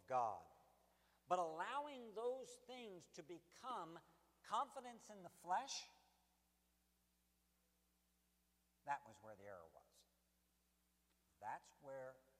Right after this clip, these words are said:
things went awry. It was wrong then, under the Old Covenant.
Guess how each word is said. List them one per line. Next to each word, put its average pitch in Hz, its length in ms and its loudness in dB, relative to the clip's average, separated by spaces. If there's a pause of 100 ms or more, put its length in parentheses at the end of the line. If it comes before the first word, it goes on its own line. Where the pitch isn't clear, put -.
(220)
things 143 480 -14
went 107 280 -12 (760)
awry. 135 480 2 (1160)
It 151 100 -4
was 131 180 -10
wrong 185 320 2
then, 160 220 2 (1040)
under 156 180 -6
the 156 120 -6
Old 156 240 -2
Covenant. 127 280 -2